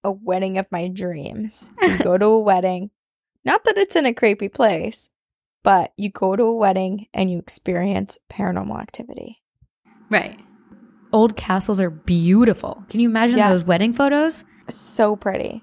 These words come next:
Speaker 1: But what's not pretty is feeling a cold spot, like, go through you.
Speaker 2: Through you. Yeah.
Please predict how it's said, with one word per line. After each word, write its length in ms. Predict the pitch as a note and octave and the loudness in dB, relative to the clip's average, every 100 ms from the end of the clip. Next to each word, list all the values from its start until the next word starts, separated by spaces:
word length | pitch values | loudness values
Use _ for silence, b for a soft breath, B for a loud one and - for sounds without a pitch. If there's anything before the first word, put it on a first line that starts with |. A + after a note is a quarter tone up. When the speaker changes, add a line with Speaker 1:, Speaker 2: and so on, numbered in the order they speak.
| _ _ _ | _ _ _
Speaker 1:
But 120 | A#3 A3+ | 2 4
what's 240 | A#3+ - | 2 2
not 260 | A#3 B3 - | 2 2 0
pretty 420 | B3 G3 G3+ - | 0 0 -4 -4
is 160 | A3+ - | -6 -6
feeling 400 | - F#3+ F#3 F3+ | 0 2 2 0
a 60 | F#3+ | -8
cold 400 | - G#3 G3+ G3+ | -2 -2 -2 -6
spot, 440 | - F#3+ F3 - - - _ _ _ | -2 0 0 -2 -10 -20 _ _ _
like, 200 | B3+ F#3 _ - | -6 -6 _ 0
go 280 | F#3 F3+ F#3 _ _ _ - | 2 2 -6 _ _ _ -12
through 260 | F3+ D#3+ | -10 -10
you. 220 | G2 C2 - A3+ | -10 -10 -10 -2
Speaker 2:
Through 300 | G#3 G3+ G3+ | 4 6 6
you. 460 | F#3 D#3+ G3 G3 G3+ _ B B B B - | 4 0 -4 -10 -12 _ B B B B -4
Yeah. 520 | E3 E3+ D#3+ D3 | -2 0 0 -2